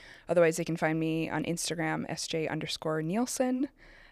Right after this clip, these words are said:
Um, got everything, everything linked in there for people, and then also through either of our pages can find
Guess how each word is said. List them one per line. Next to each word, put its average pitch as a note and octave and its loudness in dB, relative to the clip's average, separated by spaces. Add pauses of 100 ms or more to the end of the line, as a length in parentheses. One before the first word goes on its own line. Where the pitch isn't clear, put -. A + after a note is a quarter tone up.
Um, D#3 -2
got D3 4
everything, G#3 4
everything A#3 10
linked A#3 4
in A3 2
there G#3+ 4
for A3 -2
people, A3 4
and G3+ 8
then F3+ 4
also E3+ 2
through E3+ -6
either E3+ 2
of D#3+ 0
our D#3+ 2
pages E3 -2
can D#3+ 0
find D#3 0